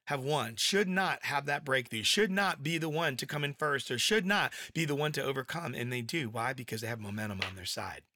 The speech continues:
And then the fourth thing, and the most, for me,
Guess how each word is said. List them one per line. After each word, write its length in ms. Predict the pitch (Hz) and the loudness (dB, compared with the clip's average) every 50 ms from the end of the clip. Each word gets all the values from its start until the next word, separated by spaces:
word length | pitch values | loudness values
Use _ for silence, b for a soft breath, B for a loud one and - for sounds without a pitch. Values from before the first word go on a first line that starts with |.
| _ _ _ _ _ _ _ _ _ _ _ _ _ _ - - | _ _ _ _ _ _ _ _ _ _ _ _ _ _ -10 -6
And 160 | 143 135 131 | -4 -2 2
then 180 | 139 139 139 131 | 2 2 2 2
the 60 | 123 | -2
fourth 280 | - - 120 117 113 | -2 0 0 0 0
thing, 340 | - - - 107 101 101 95 - B B B B B B B B B B B B B | -2 -4 -4 -4 -4 -4 -8 -10 B B B B B B B B B B B B B
and 180 | 143 127 123 120 | 0 0 2 2
the 60 | 113 | 2
most, 400 | 117 120 117 117 - - - - _ _ _ _ _ _ _ _ _ - | 2 2 2 2 0 -2 -6 -10 _ _ _ _ _ _ _ _ _ -8
for 160 | - 120 110 | -4 -2 0
me, 340 | 113 127 127 113 107 110 | 0 2 2 0 0 -2